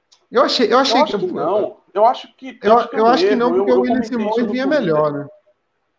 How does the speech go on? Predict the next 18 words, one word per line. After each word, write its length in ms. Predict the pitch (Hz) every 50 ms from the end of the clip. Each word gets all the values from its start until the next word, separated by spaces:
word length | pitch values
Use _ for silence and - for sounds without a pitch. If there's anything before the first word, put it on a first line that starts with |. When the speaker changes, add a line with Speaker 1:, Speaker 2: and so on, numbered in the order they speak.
| _ _ _ _ _
Speaker 2:
Eu 100 | 175 202
comentei 420 | 208 - 254 254 262 233 - 220 220
isso 160 | 220 - -
no 100 | 214 214
Twitter 540 | - 214 180 160 170 185 190 - 185 160 170
antes 220 | 185 185 180 160
do 100 | 156 139
jogo, 540 | 117 113 127 139 160 170 156 131 127 - -
que, 160 | _ 185 185
pô, 360 | 180 - _ 208 190 139 110 - - _ _ _ _ _
Kevin 300 | 208 214 247 254 240 233
foi 180 | 226 233 214 185
bem 240 | - 170 180 185
no 60 | 180 175
último 260 | 170 - 160 147 139
jogo, 340 | - 175 190 190 190 190 - _
foi, 200 | 202 214 226 220
mas 220 | 196 214 220 220